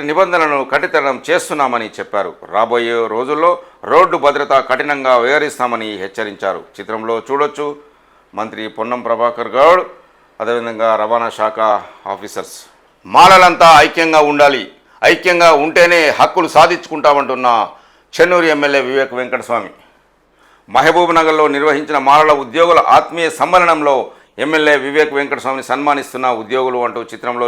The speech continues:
చూడొచ్చు. జిల్లాల వారీగా మీటింగులు పెట్టుకోవాలి. త్వరలో పాలమూరులో మాలల సభ, సమస్యల పరిష్కారానికి కృషి చేస్తామని హామీ. మాల ఉద్యోగుల ఆత్మీయ సమ్మేళనానికి వివేక్ వెంకటస్వామి హాజరు. ఆగ్రాకు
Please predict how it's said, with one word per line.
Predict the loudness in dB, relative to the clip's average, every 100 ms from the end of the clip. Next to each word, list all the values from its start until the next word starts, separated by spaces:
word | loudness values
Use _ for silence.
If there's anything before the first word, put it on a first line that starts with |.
| -2
చూడొచ్చు. | 0 0 -2 -16 _ _ _ _ _ -4
జిల్లాల | 2 6 6 8
వారీగా | 6 6 4 4 2
మీటింగులు | 0 -2 -2 -2
పెట్టుకోవాలి. | 2 4 4 4 0 -12 _ _ _ 2
త్వరలో | 6 6 6 6
పాలమూరులో | 6 6 4 2 4 4 4 4
మాలల | 6 6 4 4
సభ, | 4 4 2 -8 _ _ -6
సమస్యల | -2 0 0 0 2
పరిష్కారానికి | 0 0 2 4 2 -2 -8 -6
కృషి | -8 -4 -4
చేస్తామని | -2 0 0 0 2
హామీ. | 2 2 -4 -12 _ _ 2 6
మాల | 6 6 2
ఉద్యోగుల | 2 4 4 6 4
ఆత్మీయ | 4 -2 -2 0
సమ్మేళనానికి | 0 2 4 4 2 -2 -8 -8 -10 _ _ _ -10
వివేక్ | -2 0 0 -2
వెంకటస్వామి | -4 -4 -2 -4 -4 -10 -8 0
హాజరు. | 2 2 -4 -8 _ _ _ _ 4
ఆగ్రాకు | 6 6 6 4 2